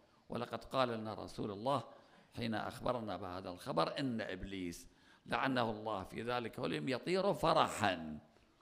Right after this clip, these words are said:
يوم اللي انقتل الإمام الحسين إبليس فرح، قال: "ورطتهم، أمة محمد ورطتهم، قتل الحسين". فيجول الأرض كلها بشياطينه وعفاريته،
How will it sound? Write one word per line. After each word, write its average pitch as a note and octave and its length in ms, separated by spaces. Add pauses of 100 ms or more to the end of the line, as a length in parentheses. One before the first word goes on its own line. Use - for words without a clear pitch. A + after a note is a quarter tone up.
(440)
يوم F3+ 240
اللي D3+ 140
انقتل C#3+ 400
الإمام B2 340
الحسين - 500 (100)
إبليس - 600 (160)
فرح، - 360 (840)
قال: C4 180
"ورطتهم، G#3 640 (540)
أمة A#3+ 320
محمد A#3+ 420
ورطتهم، C#3 520 (800)
قتل F3 280
الحسين". G#2 520 (920)
فيجول D#3+ 500
الأرض F3+ 340
كلها D3+ 420
بشياطينه C3 880
وعفاريته، A2+ 800